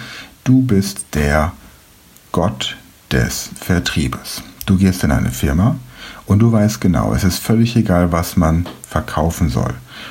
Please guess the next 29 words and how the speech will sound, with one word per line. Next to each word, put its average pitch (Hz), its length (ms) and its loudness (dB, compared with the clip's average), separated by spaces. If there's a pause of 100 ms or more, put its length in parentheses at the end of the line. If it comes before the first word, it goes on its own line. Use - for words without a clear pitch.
Ob - 140 -6
das - 240 -2
Autos 104 500 0
sind, 78 440 0 (600)
ob 85 120 -4
das - 240 -4
Darmbinden 95 640 2
sind 87 340 2 (460)
oder 85 260 2
Babynahrung. 92 800 0 (420)
Du 127 380 4 (580)
kriegst - 380 -6
das - 220 -4
hin. - 220 -6 (840)
Du 101 340 4 (480)
holst - 500 -4 (180)
die 78 100 -4
Kunden. 62 540 -4 (580)
Du 95 140 2
hast 117 180 0
das - 100 0
schon 90 160 2
mehrfach 71 340 -2
bewiesen 135 520 2
und - 200 -2
deswegen 82 560 -2
kommt - 260 -4
der - 60 -2
Headhunter 87 680 0